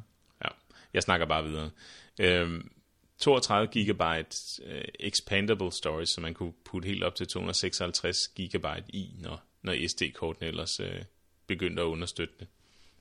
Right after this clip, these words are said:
øh, fortalte de. Så det er jo, det virker jo rimelig, øh, det virker jo rimelig godt.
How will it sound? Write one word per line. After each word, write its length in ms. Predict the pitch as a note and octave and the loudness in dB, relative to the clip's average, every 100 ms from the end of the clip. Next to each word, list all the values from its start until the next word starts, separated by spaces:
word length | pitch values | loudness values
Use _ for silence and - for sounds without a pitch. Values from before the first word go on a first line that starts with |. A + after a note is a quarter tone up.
| - | -8
øh, 300 | G2 F2+ F2 - | -4 -4 -6 -6
fortalte 460 | - - D#2+ - | -6 -2 -4 -4
de. 60 | E2 | -6
Så 80 | - | -2
det 100 | G2 | 4
er 40 | G2+ | 6
jo, 320 | G2 F2+ D#2+ - - - - - | 6 4 0 -10 -20 -20 -20 -8
det 80 | G2+ | 4
virker 200 | G2+ F#2+ | 6 6
jo 140 | F2 | 4
rimelig, 320 | F2 F#2 F2+ E2+ | 2 0 2 2
øh, 300 | D#2+ D#2+ D#2+ - _ - - _ _ _ | 2 0 -4 -10 _ -20 -20 _ _ _
det 120 | F#2+ F2+ | -2 2
virker 220 | F2 F2+ | 4 4
jo 140 | E2+ | 4
rimelig 220 | F2 F2+ | 0 0
godt. 200 | D#2+ D#2 | 2 2